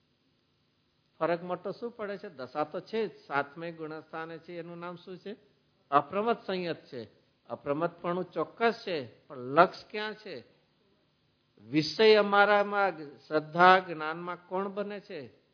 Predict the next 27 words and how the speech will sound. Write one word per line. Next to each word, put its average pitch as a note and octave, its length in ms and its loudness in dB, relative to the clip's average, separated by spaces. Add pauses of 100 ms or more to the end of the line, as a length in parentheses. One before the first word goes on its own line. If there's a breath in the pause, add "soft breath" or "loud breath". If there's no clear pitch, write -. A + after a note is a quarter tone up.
(300)
કે A#2+ 80 -20
બે D3 380 2
ભેદથી B2 840 -14
રહિત G#2 220 -20
છે, - 260 -20
સાપેક્ષતાથી B2+ 1000 -8
રહિત G#2 240 -20
છે. - 240 -20 (600)
અને A#2 140 -12
અસ્થિમાં D3 480 -6
એ D3 80 -6
કેવો D3+ 300 -8
છે? D#3+ 260 -10 (460)
એક C#3 640 -2
જ્ઞાયક A2+ 880 -6
ભાવ. - 600 -14 (600)
હવે D#3 460 2 (400)
બીજી C#3 300 -8
લાઈનમાં D#3 800 -6
પહેલો D#3 240 -12
શબ્દ D#3 300 -16
કયો D#3 280 -16
છે? F3 220 -20 (1500)
એ C#3+ 380 2
રીત C#3+ 680 -4
શુદ્ધ B2 720 -16
કથાય. G#2 580 -16